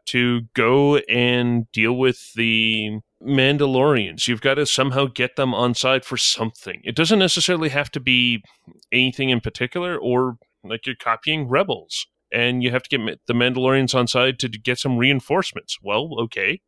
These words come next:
let's go that way. And then we pull that section from the adventure and get some ideas that way. Like, okay, yeah,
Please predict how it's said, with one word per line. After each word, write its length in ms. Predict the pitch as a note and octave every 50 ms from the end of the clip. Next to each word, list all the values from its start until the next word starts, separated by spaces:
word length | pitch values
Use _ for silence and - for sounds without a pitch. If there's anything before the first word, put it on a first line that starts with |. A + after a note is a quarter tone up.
| _ _
let's 200 | A2 A#2 A2+ -
go 160 | - C#3 C3+
that 240 | C3+ C#3 F3 A3+ -
way. 180 | - F2 - - _ _ _ _ _ _ _ _
And 380 | A#2 A#2+ A2+ A2+ A#2+ A#2+ A2+ A2
then 160 | - A2 G#2+ A#2
we 300 | B2 B2+ B2+ B2 G#2+ _ _ _ _
pull 560 | - C3 A#2+ B2+ C#3 C#3+ D3+ D3 C3+ B2 G#2+ _ _ _ - _ -
that 400 | A2 - A#2 G#2+ A#2 B2+ - -
section 680 | - - - C#3+ F#3 F#3 - - - - D#2 D#2 - - - _
from 420 | - - - A2+ G#2+ G#2+ A2 A2
the 360 | - G2+ G2+ G2 G2 G2+ G2+ G#2 G2+ - _ _ _
adventure 680 | - A#2 A2 F#2+ G#2 G#2 G#2 G#2+ - - A#2+ A#2+ A#2+ - -
and 440 | G#2+ A#2 A#2 A2+ A2+ A2+ A2 A2 A2+ _ - - _ - - _ _ - A#2+ A2+
get 180 | - C3+ A#2+ -
some 180 | - C#3+ C3 B2+
ideas 500 | B2 B2 A2 A#2+ A#2+ B2 A#2+ A#2 - _
that 260 | A#2 A2+ B2 - -
way. 240 | - D2 B1+ - - - _ _ _
Like, 200 | - A#2+ A2+ - _ _ _ - -
okay, 260 | A#2+ A#2+ - D#3+ A#2+ G#2+
yeah, 140 | G#2+ A2